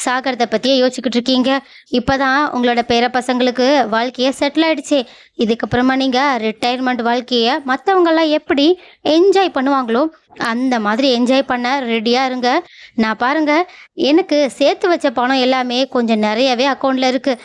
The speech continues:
அதனால அதை வச்சுட்டு நம்ம இதுக்கப்புறமா ரெண்டு பேரும் இந்த ஊர் என்ன, இந்த உலகம் முழுக்க சுத்தி பார்க்க போறோம். என்ன, சரியா? டே, நீ ஏன்டா இந்த உடம்ப வச்சுட்டு என்னால பக்கத்து தெருவுல இருக்க கோவிலுக்கு கூட போயிட்டு வர முடியல?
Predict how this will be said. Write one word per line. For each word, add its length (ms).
அதனால 400
அதை 160
வச்சுட்டு 440
நம்ம 280
இதுக்கப்புறமா 580
ரெண்டு 360
பேரும் 380
இந்த 300
ஊர் 220
என்ன, 280
இந்த 220
உலகம் 460
முழுக்க 260
சுத்தி 260
பார்க்க 220
போறோம். 260
என்ன, 320
சரியா? 480
டே, 260
நீ 160
ஏன்டா 320
இந்த 240
உடம்ப 280
வச்சுட்டு 340
என்னால 380
பக்கத்து 460
தெருவுல 280
இருக்க 240
கோவிலுக்கு 420
கூட 140
போயிட்டு 280
வர 160
முடியல? 280